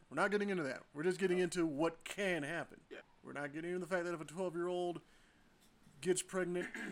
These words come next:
Speaker 1: <clears throat> the damage that baby does to her body is, it's severe. But anyway, anyway,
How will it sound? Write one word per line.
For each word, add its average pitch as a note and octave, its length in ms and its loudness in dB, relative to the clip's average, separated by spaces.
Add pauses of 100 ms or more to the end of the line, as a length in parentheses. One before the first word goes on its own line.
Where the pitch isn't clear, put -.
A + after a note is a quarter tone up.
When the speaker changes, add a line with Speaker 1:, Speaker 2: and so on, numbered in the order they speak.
Speaker 1:
<clears throat> - 340 -20
the C3+ 100 -2 (200)
damage E3+ 400 6
that E3+ 240 2
baby F3 240 0
does E3+ 180 0
to F3 80 -6
her D#3+ 140 -2
body E3 400 0
is, C3+ 300 -2 (920)
it's - 160 0
severe. D#3 240 0
But E3+ 140 4
anyway, A#3 240 8 (160)
anyway, E3 240 4